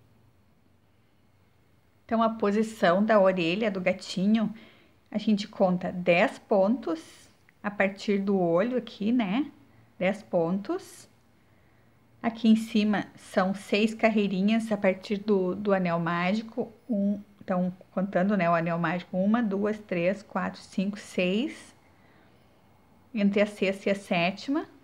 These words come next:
E eu coloco sempre um pouquinho curvadinha, não muito, né? Porque a orelhinha do gato também é um pouco curvadinha, então não pode ser reta, até porque pra costurar reto também é mais difícil. Porque ela, ela,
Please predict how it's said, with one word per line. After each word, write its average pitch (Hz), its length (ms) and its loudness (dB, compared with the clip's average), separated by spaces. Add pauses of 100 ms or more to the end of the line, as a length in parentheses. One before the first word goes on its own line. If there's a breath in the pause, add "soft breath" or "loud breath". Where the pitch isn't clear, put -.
(440 soft breath)
E 226 120 2
eu 247 100 8
coloco 240 420 2
sempre 320 300 -2
um 370 60 -10
pouquinho 339 480 -2
curvadinha, 233 580 2
não 202 180 2
muito, 233 380 2
né? 180 160 0
Porque - 140 -10
a 208 80 4
orelhinha 220 340 2
do 220 100 0
gato 214 280 2
também 233 300 2
é 233 40 2
um 247 60 0
pouco 240 300 -4
curvadinha, 247 600 0
então 180 180 -4
não 180 100 -2
pode 180 240 -4
ser 214 180 -2
reta, 190 320 -2
até - 160 -8
porque - 220 -16
pra 277 120 -2
costurar 233 500 -2
reto 214 340 -2
também 233 260 0
é - 20 2
mais 240 240 2
difícil. - 640 -12 (640 soft breath)
Porque - 180 -10
ela, 196 380 -2
ela, 185 180 -4